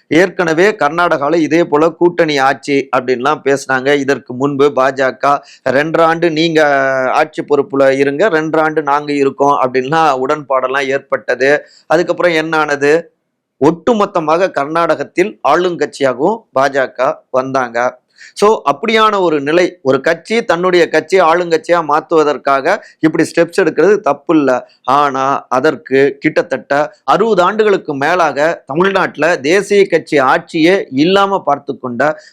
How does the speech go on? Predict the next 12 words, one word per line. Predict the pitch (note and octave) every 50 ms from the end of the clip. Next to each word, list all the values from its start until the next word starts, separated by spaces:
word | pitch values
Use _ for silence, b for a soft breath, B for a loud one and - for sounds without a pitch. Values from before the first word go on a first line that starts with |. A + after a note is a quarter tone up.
| _
ஒரு | - C3 B2 B2+ B2+ A#2+
திராவிட | A#2+ B2+ C3 C#3+ E3+ F#3+ F#3+ F#3 F3 E3 C#3+ C#3 C3+ B2+ A#2+ B2 A#2 A2 A2+ G#2 - -
கட்சியுடைய | B2+ A#2+ - - D3 C#3 B2 B2 A#2+ D3 E3+ E3+ D3+ C#3
அந்த | B2 B2+ B2 B2+ B2 A#2+ A2+ A2 G#2+ - - _ _ _ _ _ _ _ _ _ _ _ _ _ B2+
மரபுல | B2+ C3 C#3+ F3 E3+ D3+ C3 A2+ A2 A#2 B2 B2 B2 - _ _ _ _ _ _ _ _ _ _ _
அதற்கு | B2+ C3+ D#3 F#3 E3+ - D#3
ஒரு | C#3+ C3 B2 B2
இடம் | C3 C#3 F3 F#3 F3 -
கொடுத்துடக்கூடாது. | F3+ C3+ B2 - C3 C3 C3 - - A#2+ A#2 A2+ G#2+ G#2+ B2 C#3 C3+ B2+ C3+ B B B B _ _ - C#3+
அதிமுக | E3+ F3 - G3 F3+ D3+ C#3 A2+ - D3+ D#3 D#3 - D3
தெளிவா | C#3+ D#3+ E3+ E3+ D#3+ D#3+ D#3+
இருக்கணும். | C#3+ C3 C3+ - - C3 C#3+ D3 B2+